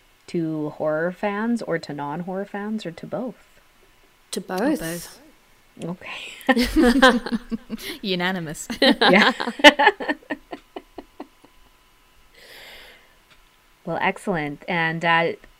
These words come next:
Speaker 1: I see that you guys have started picking up steam and doing more episodes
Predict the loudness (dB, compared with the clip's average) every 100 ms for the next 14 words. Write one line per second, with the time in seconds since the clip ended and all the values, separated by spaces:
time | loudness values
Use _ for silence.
0 | _ _ _ -20 _ _ -2 -2 -2 -4
1 | -4 -4 -4 -6 -12 -10 -10 -10 -10 -10
2 | -10 -10 -16 -14 -10 -8 -8 -10 -10 -10
3 | -10 -6 -8 -6 -8 -8 -10 -6 -6 -6
4 | -12 -20